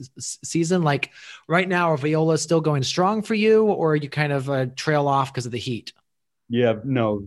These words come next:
Speaker 2: um, vi-, specifically violas are way done by now. Um,
Speaker 1: Okay.
Speaker 2: we happen to have a little bit hanging on, but we're not picking it. Um, so a plan, yes and no, Michael, but it is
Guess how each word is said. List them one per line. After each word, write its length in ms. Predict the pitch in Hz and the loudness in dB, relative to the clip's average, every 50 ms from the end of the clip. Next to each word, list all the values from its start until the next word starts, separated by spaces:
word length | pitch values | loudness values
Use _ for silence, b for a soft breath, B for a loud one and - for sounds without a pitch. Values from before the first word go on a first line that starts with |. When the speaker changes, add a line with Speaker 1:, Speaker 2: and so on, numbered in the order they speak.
| 98 98 - | -14 -12 -6
Speaker 2:
um, 520 | 117 113 107 104 104 104 101 98 98 95 85 | -4 -2 -2 -2 -2 -2 -4 -6 -8 -8 -2
vi-, 240 | 101 101 104 104 107 107 104 101 _ | -2 0 0 0 -2 -4 -8 -16 _
specifically 600 | - - - - 117 135 143 123 120 113 110 104 | -20 -16 -8 -4 0 0 0 0 0 -2 -2 -4
violas 640 | 87 98 95 95 98 98 98 95 92 87 85 82 | -2 0 0 2 2 2 0 0 -2 -4 -6 -6
are 320 | 90 87 85 82 82 78 76 _ _ _ _ _ | -6 -4 -4 -4 -6 -10 -12 _ _ _ _ _
way 220 | 98 95 92 90 87 | -8 -6 -6 -6 -6
done 360 | 80 82 82 80 78 78 80 | -8 -10 -10 -10 -10 -12 -10
by 120 | 76 78 76 | -12 -12 -12
now. 280 | 76 76 73 71 73 _ _ _ - | -12 -16 -18 -20 -20 _ _ _ -12
Um, 200 | 113 104 92 90 | -10 -8 -8 -6
Speaker 1:
Okay. 300 | 87 - 131 117 104 104 - _ _ _ _ _ _ _ _ _ _ _ _ _ _ _ _ _ | -6 -6 -6 -8 -8 -12 -18 _ _ _ _ _ _ _ _ _ _ _ _ _ _ _ _ _
Speaker 2:
we 100 | - 131 | 0 2
happen 320 | 131 127 123 120 120 120 113 | 4 4 4 2 0 -2 -4
to 80 | 107 | -4
have 360 | 98 104 107 104 101 98 104 95 - _ _ _ - | -4 -2 0 2 2 2 0 -2 -6 _ _ _ -10
a 40 | 117 | -8
little 240 | 107 104 104 98 98 | -6 -4 -4 -4 -4
bit 240 | 87 87 98 101 - | -4 -4 -4 -4 -4
hanging 340 | 101 98 98 98 95 95 92 | -6 -8 -8 -8 -8 -8 -8
on, 200 | 92 95 95 92 | -8 -6 -6 -6
but 120 | 90 95 95 | -6 -6 -8
we're 120 | 92 87 | -8 -8
not 180 | 85 85 85 80 - | -10 -10 -10 -10 -8
picking 360 | 104 95 90 - 85 80 82 | -8 -8 -8 -8 -14 -12 -12
it. 140 | 82 82 82 82 _ _ _ _ - | -12 -14 -14 _ _ _ _ _ -12
Um, 800 | 98 95 95 95 92 92 92 92 92 92 92 92 92 95 101 104 107 | -10 -8 -6 -6 -6 -6 -8 -8 -8 -8 -8 -8 -8 -10 -10 -12 -10
so 220 | - - 147 143 | -4 -2 2 2
a 60 | 139 127 | 2 2
plan, 840 | - - - 160 156 165 170 175 175 170 165 165 165 160 143 - - _ _ _ _ _ _ - | 0 -4 -4 -2 0 2 2 2 2 2 0 0 -2 -2 -6 -8 -12 _ _ _ _ _ _ -8
yes 360 | - 135 147 147 165 156 - - | -2 2 4 4 4 2 0 0
and 180 | 180 156 143 | 0 0 2
no, 400 | 131 127 131 139 143 147 143 131 120 | 0 2 2 2 0 0 -2 -4 -4
Michael, 460 | 123 139 139 143 139 139 147 139 135 | -4 -2 -2 -2 -2 0 2 0 2
but 180 | 123 113 127 117 | 2 2 2 2
it 140 | 120 113 123 | 2 2 2
is 400 | 127 131 127 127 - - - | 2 2 2 0 -2 -14 -18